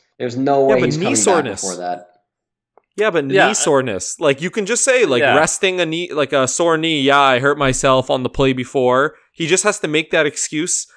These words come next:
Speaker 2: before, like, uh, the March, uh, seventh game. Say that he's playing with a sore knee and say, "Oh, it's best to rest it because we have so many days off in between,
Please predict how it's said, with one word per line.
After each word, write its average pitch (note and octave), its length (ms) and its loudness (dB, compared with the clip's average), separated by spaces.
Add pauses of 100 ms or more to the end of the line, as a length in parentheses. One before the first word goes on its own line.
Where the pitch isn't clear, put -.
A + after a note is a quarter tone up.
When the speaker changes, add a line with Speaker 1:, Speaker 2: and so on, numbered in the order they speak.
(240)
Speaker 2:
before, D3 480 2
like, A#2 280 -2
uh, A2+ 220 -2
the A2+ 100 -6
March, A#2+ 380 -2 (180)
uh, A2 200 -6
seventh A#2+ 440 -4
game. C3+ 380 -10 (220)
Say D#3 180 0
that D3 160 0
he's C#3+ 140 -6
playing D3 260 -4
with D3+ 140 -4
a D3 40 -4
sore C#3+ 280 0
knee B2+ 420 -4 (240)
and C3+ 100 -6
say, D#3+ 160 2
"Oh, E3 200 4
it's C#3 100 -2
best C#3+ 340 0
to D#3 80 -2
rest B2+ 320 -2
it F#3+ 100 -2
because C3+ 260 -6
we C3+ 100 -6
have C3+ 300 0
so - 160 -2
many C#3 180 -4
days B2 280 -2
off B2+ 260 0
in C3 180 -10
between, B2 520 -10